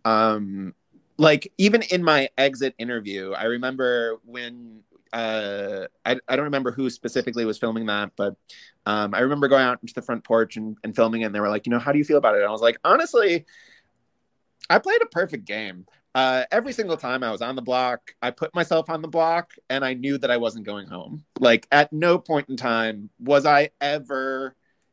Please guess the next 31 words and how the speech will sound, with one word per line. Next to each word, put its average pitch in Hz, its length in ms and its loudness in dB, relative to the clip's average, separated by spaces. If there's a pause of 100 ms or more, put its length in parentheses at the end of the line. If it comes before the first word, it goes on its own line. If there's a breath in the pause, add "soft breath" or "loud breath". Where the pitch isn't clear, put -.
(200)
in 147 240 -6 (160)
any 139 280 -4
sort 131 240 -6
of 107 120 -10
danger 120 420 -2
in 190 100 -4
the 196 80 -8
game." 202 400 -6 (400 loud breath)
Um, 113 760 0 (180)
uh, 113 440 0 (100)
and 127 220 2
I 127 160 4
would, 139 440 0
like, 143 160 0
if - 160 -6
this 151 200 0
was 139 160 -2
a 127 80 -2
vote, 120 380 0 (140)
I 120 140 4
wouldn't 123 180 -4
have 110 100 -6
been 104 140 -8
going 92 220 -8
home. 85 260 -16 (420 soft breath)
Uh, 113 840 2 (180)
and 127 180 -6
I 117 140 -2
felt 123 300 -4
really 127 520 -6
comfortable 104 960 -4